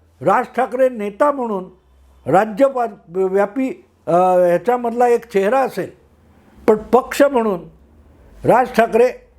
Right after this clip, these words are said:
किंवा त्यांच्या पक्षाची स्थिती ही दुबळी आहे आणि ती पराभूत, सगळे किती पराभूत होतात, किती, ह्याला महत्त्व नाही, पण मतांच्या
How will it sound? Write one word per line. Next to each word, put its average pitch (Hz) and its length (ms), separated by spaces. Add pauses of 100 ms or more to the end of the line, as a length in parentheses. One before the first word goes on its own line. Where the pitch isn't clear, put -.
(260)
किंवा 220 140
त्यांच्या 214 360
पक्षाची 220 580
स्थिती 220 420 (380)
ही 254 100
दुबळी 226 460
आहे 127 220 (1200)
आणि 247 220
ती 285 160 (240)
पराभूत, 254 540
सगळे 233 340
किती 220 340
पराभूत 254 500
होतात, 247 280 (100)
किती, 220 220
ह्याला 233 280
महत्त्व 240 360
नाही, 233 200 (400)
पण 262 140
मतांच्या 233 680